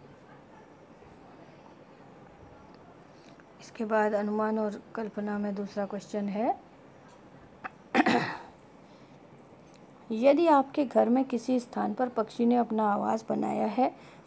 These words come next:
और किसी कारणवश आपको अपना घर बदलना पड़े, तो आप उस पक्षी के लिए किस तरह के प्रबंध करना आवश्यक समझेंगे? ठीक है, ये भी आपको अपने आप बनाना है question, अनुमान लगा के करना है कि यदि ऐसा हो गया हो तो आप क्या करेंगे। ठीक है,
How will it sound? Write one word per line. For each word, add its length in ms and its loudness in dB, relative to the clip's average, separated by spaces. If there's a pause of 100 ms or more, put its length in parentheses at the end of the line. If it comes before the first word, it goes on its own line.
(100)
और 180 8
किसी 300 -2
कारणवश 680 2
आपको 520 2
अपना 320 6
घर 240 2
बदलना 440 -2
पड़े, 360 -2 (460)
तो 80 4
आप 240 6
उस 120 -2
पक्षी 360 0
के 160 0
लिए 180 2
किस 300 -4
तरह 200 2
के 120 -2
प्रबंध 400 -2
करना 380 -2
आवश्यक 360 -2 (520)
समझेंगे? 580 0 (240)
ठीक 180 -6
है, 100 2
ये 180 -4
भी 140 -2
आपको 300 -2
अपने 220 0
आप 140 0
बनाना 360 -2
है 100 -2
question, 360 -6
अनुमान 400 0
लगा 260 -4
के 220 -2 (440)
करना 280 -2
है 120 -2
कि 120 -2
यदि 280 2
ऐसा 260 2
हो 160 4
गया 200 0
हो 80 4
तो 120 0
आप 300 2
क्या 140 6
करेंगे। 400 -6
ठीक 220 -6
है, 80 -2